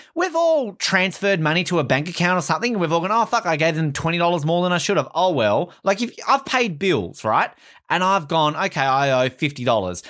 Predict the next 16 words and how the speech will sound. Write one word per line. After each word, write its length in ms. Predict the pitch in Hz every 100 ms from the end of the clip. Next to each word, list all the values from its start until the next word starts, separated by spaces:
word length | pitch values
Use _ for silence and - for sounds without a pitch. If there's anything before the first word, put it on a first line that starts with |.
| -
So 180 | - 139
I 380 | 131 127 127 -
transfer 340 | - 123 131
fifty 280 | 135 120 107
dollars. 260 | 160 170 104 -
And 100 | -
then 60 | 175
I 80 | 190
realize, 460 | 170 233 175 123 120
"Oh, 120 | 214 208
actually, 260 | 214 185
I 100 | 160
only 140 | 156 160
owed 140 | 170
thirty 340 | - 254 294 208
dollars. 540 | 113 98 143 247 -